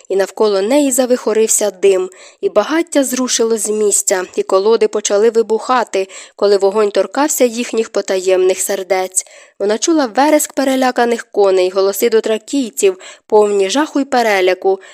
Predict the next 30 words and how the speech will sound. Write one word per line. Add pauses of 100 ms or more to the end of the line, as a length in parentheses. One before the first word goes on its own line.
(140)
голос
пана
Джорага,
що
кликав
її
та
сипав
прокльонами. (400)
«Ні»,
прагнула
вона
закричати
до
нього, (140)
«ні,
мій
добрий
лицарю, (320)
не
бійтеся
за
мене, (100)
вогонь
бо
належить
мені. (440)
Я
Дайанерис
Буреродна,